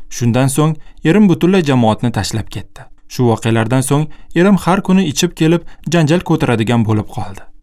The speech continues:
Bu janjallardan bezib qolgan edik. Shuning uchun ham erim uyda, men esa qizim bilan ofisda yashay boshladik. O'shanda mening yagona yupanchim qizim edi. Lekin u oltinchi sinfga o'tgach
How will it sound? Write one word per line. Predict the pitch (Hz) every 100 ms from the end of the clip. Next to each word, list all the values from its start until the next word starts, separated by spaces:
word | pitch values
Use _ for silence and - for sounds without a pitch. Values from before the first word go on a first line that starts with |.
| -
Bu | 160
janjallardan | 127 110 110 107 107 123 127 - - - -
bezib | 147 170 165 190
qolgan | 113 98 104
edik. | 92 - - -
Shuning | - 147 170
uchun | 160 185
ham | 190 185
erim | 147 147 180
uyda, | 127 123 151 156 - -
men | 139 190
esa | 156 175
qizim | - 127 160 160
bilan | 139 160
ofisda | - 143 131 - 143
yashay | 110 - 113
boshladik. | 107 90 - - - - - -
O'shanda | 117 120 127 127
mening | 120 135
yagona | 120 117 123 135 135 - -
yupanchim | 175 185 156 175
qizim | 165 104 107 87
edi. | - - - _ 120
Lekin | 117 120
u | 123
oltinchi | 123 117 120 135
sinfga | - 127 120 143
o'tgach | 131 120 139